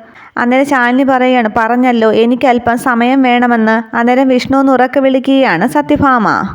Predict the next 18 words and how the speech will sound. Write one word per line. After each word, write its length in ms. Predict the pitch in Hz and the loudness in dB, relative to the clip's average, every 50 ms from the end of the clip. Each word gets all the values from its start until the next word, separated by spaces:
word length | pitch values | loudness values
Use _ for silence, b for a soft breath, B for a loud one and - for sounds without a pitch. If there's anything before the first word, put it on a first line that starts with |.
| B B B - | B B B -4
വാതിൽക്കൽ 500 | 247 247 247 247 247 240 277 262 254 285 | -2 0 0 2 2 0 0 0 0 0
നിൽക്കുന്ന 480 | 285 269 269 269 269 277 233 202 202 247 - | 0 0 0 0 0 0 0 0 -2 -2 -2
ഭാമ 280 | 269 240 233 240 247 277 | 0 0 0 0 0 0
ചോദിക്കുകയാണ്, 840 | 269 285 269 269 269 262 - 269 269 233 196 180 165 - - - 233 | 0 0 0 2 0 0 0 0 0 0 0 0 -2 -4 -4 -2 -2
എടാ, 220 | 233 226 247 254 | 0 0 0 0
ഇവള് 360 | - - 233 226 254 269 285 277 | 0 -2 0 0 0 0 0 0
പറഞ്ഞോ 360 | 269 247 247 269 269 262 233 220 | 0 0 0 0 0 0 0 0
സത്യം? 520 | - 240 233 226 - 226 220 233 240 240 - | -2 -2 -4 -4 -2 -2 0 0 0 -2 -4
ഒന്നും 340 | - 226 226 233 254 277 269 | -2 -2 0 0 0 0 0
മിണ്ടാതെ 520 | 247 240 233 240 254 262 233 202 180 214 | 0 0 0 0 0 0 0 0 0 0
വിഷ്ണു 280 | 220 220 233 220 202 262 | 0 0 0 0 -2 -2
നിൽക്കുമ്പോൾ 520 | 254 254 254 240 262 247 214 180 196 - | -2 -2 -2 -2 -2 -2 0 0 0 0
വീണ്ടും 400 | - 220 233 240 247 233 277 269 | 0 0 0 0 0 0 0 0
ഒച്ചയെടുത്ത് 680 | 254 220 226 - - 285 269 240 185 180 175 190 196 247 - | 0 0 -2 -2 0 0 0 0 0 -2 0 -2 -2 -2 0
ഭാമ 320 | 269 240 220 226 240 247 277 | -2 0 0 0 0 0 0
ചോദിക്കുകയാണ്, 640 | - 277 254 254 240 262 226 254 247 220 185 170 - - | 0 2 2 2 0 0 0 0 -2 0 -2 -4 -4 -4
"എടോ 260 | 208 214 226 240 254 | -2 -2 0 0 0
നിൻ-, 340 | 240 240 240 247 254 247 | 0 0 0 0 0 -2